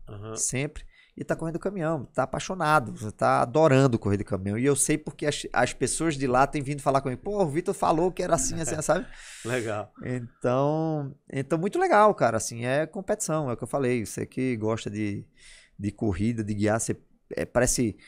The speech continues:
Speaker 2: um negócio esquisito, mas
Speaker 1: Aham.
Speaker 2: quando você pega o jeito, é super divertido. Tá aí o Danilo Dirani, que é um
Speaker 1: Sim.
Speaker 2: cara que veio dos Fórmulas também, o Paulinho Salustiano, que veio lá dos Fórmulas, da Stock Car,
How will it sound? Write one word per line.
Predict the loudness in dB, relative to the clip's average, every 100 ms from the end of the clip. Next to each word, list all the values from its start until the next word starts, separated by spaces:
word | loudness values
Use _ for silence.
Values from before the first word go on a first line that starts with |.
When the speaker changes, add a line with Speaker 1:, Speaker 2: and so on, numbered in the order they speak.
| _ -8
Speaker 2:
um |
negócio | -4 -4 -4
esquisito, | -6 -4 -2 0 0 0 0
mas | -2
Speaker 1:
Aham. | -2
Speaker 2:
quando |
você | -2
pega | -2 -2 -2
o |
jeito, | 0 -2 -2
é | -4
super | -2 -4 0 -2
divertido. | 0 -2 -4 -4 -4 -8 -8
Tá | 0
aí | 2
o | 2
Danilo | 0 0 0
Dirani, | 2 2 0
que | -2
é | -6
um |
Speaker 1:
Sim. | -4
Speaker 2:
cara | -4 -4
que | -2
veio | 0 0 -4 -12 -20 -20 -20 _
dos | -12 -10
Fórmulas | -4 -4 -6
também, | -10 -8 -6 -6
o | -6
Paulinho | -6 -6
Salustiano, | -6 -6 -6 -8
que | -8
veio | -4 -4 -4 -12 -20 -20 -20 -8
lá | -6
dos | -4 -6 -8
Fórmulas, | -4 -2 -2 -4
da |
Stock | -6 -6 -6
Car, | -4 -2 -2 -4